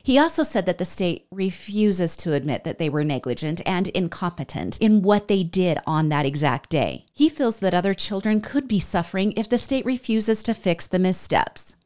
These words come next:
Now, the Coxes plan on starting a foundation with the money to help victims and their families with court representation. I have recommended before the website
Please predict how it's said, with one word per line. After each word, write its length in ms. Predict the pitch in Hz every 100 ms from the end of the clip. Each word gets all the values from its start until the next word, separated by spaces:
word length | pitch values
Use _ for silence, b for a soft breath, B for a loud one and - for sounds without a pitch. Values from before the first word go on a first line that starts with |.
| _ 208
Now, 180 | 208
the 100 | 208 208
Coxes 520 | - 302 - 214 -
plan 460 | 190 180 131 80
on 180 | 64 180
starting 420 | - - 190 180
a 80 | 139
foundation 640 | - 139 123 131 139 160 131
with 140 | -
the 100 | 151
money 240 | 131 123
to 140 | 143 170
help 260 | 202 190
victims 440 | 202 220 262 262 -
and 240 | - 190 202
their 140 | 208
families 560 | 208 185 180 190 202 -
with 200 | 165 -
court 280 | - 135 -
representation. 1080 | 143 - 139 120 131 151 135 - 95 - -
I 120 | 247
have 220 | 269 240
recommended 480 | 220 208 202 180 175
before 400 | 175 - 160 143
the 120 | 151
website 640 | 151 151 - 160 120 -